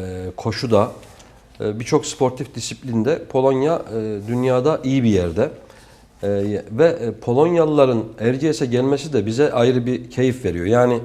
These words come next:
<clears throat> kimisi Kayseri tabiriyle masimiyor. "Ya iki gün önce bunlar komünist." diye ama öyle değil. Gerçekten çok ciddi spor yapıyorlar. Mesela bizim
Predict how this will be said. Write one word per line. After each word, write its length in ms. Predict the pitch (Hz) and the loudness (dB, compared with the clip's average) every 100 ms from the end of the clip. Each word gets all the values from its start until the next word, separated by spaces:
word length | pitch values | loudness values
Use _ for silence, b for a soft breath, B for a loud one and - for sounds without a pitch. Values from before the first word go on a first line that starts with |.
| - - | 8 10
<clears throat> 260 | - - - | 10 4 -4
kimisi 420 | 120 127 - 139 - b b b _ | -6 -4 -2 -2 -2 b b b _
Kayseri 420 | - 113 117 127 | 2 4 4 0
tabiriyle 440 | - 117 117 139 110 | 4 4 4 2 2
masimiyor. 720 | 104 113 117 139 101 110 123 | 4 4 2 0 2 0 -2
"Ya 180 | 104 98 | -4 -4
iki 220 | 98 113 | -2 2
gün 100 | 117 | 4
önce 260 | 110 107 | 4 2
bunlar 280 | 107 110 104 | 4 4 2
komünist." 500 | 107 104 101 - 98 | 2 0 0 -4 -2
diye 140 | 113 170 | 0 0
ama 140 | 110 | 2
öyle 260 | 123 120 120 | 2 2 2
değil. 220 | - - b b b b b _ | 0 -2 b b b b b _
Gerçekten 460 | 117 117 139 135 120 | -4 -2 -2 -2 -2
çok 240 | 127 113 | -6 -8
ciddi 220 | 117 127 | -8 -8
spor 280 | 117 - 143 | -6 -2 2
yapıyorlar. 380 | 113 - 107 156 | 2 2 0 0
Mesela 440 | 131 139 131 123 | -2 2 4 4
bizim 280 | 117 139 | 4 0